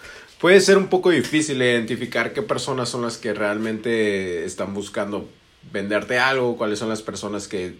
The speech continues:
sí quieren venderte algo, pero también te buscan el bien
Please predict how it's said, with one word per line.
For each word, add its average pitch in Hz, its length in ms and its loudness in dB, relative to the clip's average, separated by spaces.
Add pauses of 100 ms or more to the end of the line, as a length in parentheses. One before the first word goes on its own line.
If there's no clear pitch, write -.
(180)
sí - 200 -8
quieren 156 260 0
venderte 143 400 -2
algo, 123 300 2
pero 104 420 -2
también 98 360 -2
te 85 500 -4 (1300)
buscan 131 420 0
el 101 140 0
bien 113 500 -2